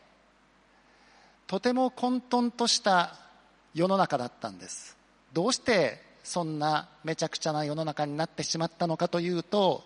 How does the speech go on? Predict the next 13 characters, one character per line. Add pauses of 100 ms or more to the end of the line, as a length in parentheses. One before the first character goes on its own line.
(680)
あ
の
時
代、 (720)
そ
れ
ぞ
れ
の
人
た
ち
が